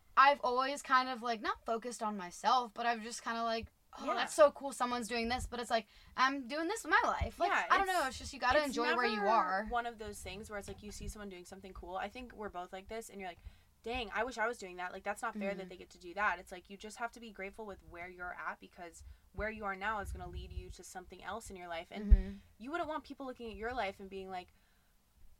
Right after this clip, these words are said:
Speaker 2: "I, I don't know."
Speaker 1: You, it's so easy, like, when it comes to social media, it's so easy to, like, compare yourself, especially, like,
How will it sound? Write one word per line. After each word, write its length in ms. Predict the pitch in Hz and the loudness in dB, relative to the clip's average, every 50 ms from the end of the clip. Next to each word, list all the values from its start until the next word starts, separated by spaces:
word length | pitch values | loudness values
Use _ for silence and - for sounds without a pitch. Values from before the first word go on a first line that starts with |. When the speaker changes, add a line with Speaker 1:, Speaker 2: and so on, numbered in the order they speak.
| _ | _
Speaker 2:
"I, 100 | - - - - | -14 -8 -4 -2
I 80 | 392 | -2
don't 140 | 466 494 466 440 | 0 0 0 0
know." 180 | 294 180 151 - - _ - - - - - | -2 -2 -4 -8 -16 _ -20 -20 -20 -12 -4
Speaker 1:
You, 120 | 277 339 - | -2 0 2
it's 160 | 370 427 - - | 2 0 0 6
so 240 | - 302 311 - | 8 8 8 8
easy, 340 | - 247 247 226 214 262 262 | 6 -2 -6 -6 -6 -4 0
like, 200 | 254 254 254 247 | 0 0 0 0
when 120 | 233 226 226 | -4 -4 -4
it 120 | 220 - | -4 -4
comes 240 | 240 214 220 220 - | -4 -4 -4 -4 -8
to 80 | 240 | -10
social 260 | 226 - 247 214 226 226 | -10 -10 -8 -8 -6 -6
media, 300 | 214 196 196 202 208 196 | -6 -6 -2 -2 -2 -2
it's 140 | 196 - | -2 -4
so 100 | - 214 196 | -8 -10 -8
easy 200 | 208 214 185 196 196 | -8 -10 -10 -10 -10
to, 80 | 220 226 | -8 -8
like, 140 | 220 214 | -8 -6
compare 300 | - 254 240 - 214 190 190 | -6 -8 -6 -4 0 0 0
yourself, 280 | 208 214 - 302 359 - | 0 2 4 4 4 4
especially, 440 | 339 - - 220 214 - - 294 330 | 2 -4 -6 -6 -6 -6 -4 -4 0
like, 240 | 349 349 349 330 - | 2 4 4 2 2